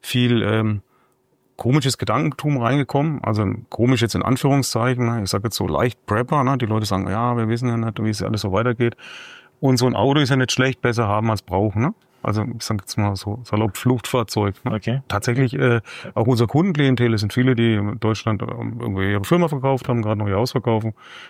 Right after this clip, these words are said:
Speaker 1: haben dann vielleicht drei, vier Eigentumswohnungen und fahren mal und finden auch komischerweise über solche Fahrzeuge für sich, äh, äh, für den Zeitraum nach der Reise, äh, neue Lebensräume, ne?
Speaker 2: Aha.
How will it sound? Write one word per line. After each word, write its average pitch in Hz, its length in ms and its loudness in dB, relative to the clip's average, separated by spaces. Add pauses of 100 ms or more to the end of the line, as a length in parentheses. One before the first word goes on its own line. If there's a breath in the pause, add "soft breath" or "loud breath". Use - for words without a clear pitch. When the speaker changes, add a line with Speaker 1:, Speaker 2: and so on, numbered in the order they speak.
(120)
Speaker 1:
haben 120 120 2
dann 113 80 2
vielleicht 101 260 -2
drei, 107 120 0
vier 98 160 0
Eigentumswohnungen 120 800 2
und 101 80 0
fahren 107 260 2
mal 110 260 2
und 104 220 0
finden 120 380 0
auch 110 360 0
komischerweise 123 640 2
über 113 120 0
solche 117 240 0
Fahrzeuge 113 560 -2 (500 loud breath)
für - 140 0
sich, 131 420 0
äh, 113 500 0
äh, 104 40 -4
für - 140 -2
den 113 180 2
Zeitraum 120 560 2
nach 123 380 2
der 127 160 2
Reise, 113 520 2
äh, 107 140 -2
neue 104 280 2
Lebensräume, 104 580 2
ne? 156 120 0 (100)
Speaker 2:
Aha. 104 240 -4